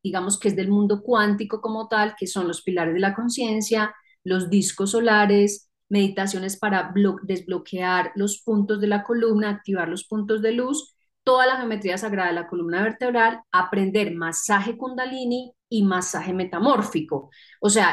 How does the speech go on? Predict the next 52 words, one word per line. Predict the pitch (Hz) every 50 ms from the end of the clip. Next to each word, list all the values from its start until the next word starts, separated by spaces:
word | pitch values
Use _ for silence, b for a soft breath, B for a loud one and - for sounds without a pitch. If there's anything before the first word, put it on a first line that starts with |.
| -
este | 226 240 233 - 294
estudio | 285 - - - 320 311 302 294 285 285 285 285 277 277 -
o | 220 214 214
este, | 214 208 208 - - 262 262 262 262 240
este | 233 - - 269
módulo | 269 262 262 254 254 269 277 269 233
yo | 214 202
lo | 196
estoy | 202 - - 240 233
armando | 233 226 220 226 226 240 262 262 277 277 277 - -
de, | 190 180 180
de | - -
estudios | 180 - - - 185 180 185 185 -
que | 226 220
he |
hecho | 208 - 220
en | 208
diferentes | 190 185 - 170 165 160 156 160 190 - -
temas, | - 233 220 208 208 208 214 214 202 - -
eh, | - 165 160 160 156 151 -
unas | 160 165 170 170 -
cosas | - 202 202 202 196
que | - 175
aprendí | 165 - 170 165 165 165
en | 165 170 -
Chile | - - 220 196 196 196
con | 202 185
unas | 170 165 165 185
maestras | 196 175 156 156 - 190 -
que | - 196
trabajan | - 165 165 170 180
súper | - 190 - 180 170
bien | 160 165 165
masaje | 165 165 165 170 170 175
metamórfico, | 180 175 165 - 175 214 254 254 240 233 240 - 247 - - 254 254 254 B B B B B B B B
y | B 220
luego | 226 220 202 220
yo | 220 233 226
dije, | 240 233 208 -
"Pero | - 180 175
esto | - - - 165
es |
la | 160 156 -
kundalini", | - 185 170 175 170 208 311 403 - 180 175 175 160 175 -
o |
sea, | - 202 180
lo | 180 -
que | 202
estamos | 196 - 190 175 185 202
haciendo | 233 226 220 220 208 196 208
es | 208
liberar | 240 240 247 247 247 240 247 233 233 240 240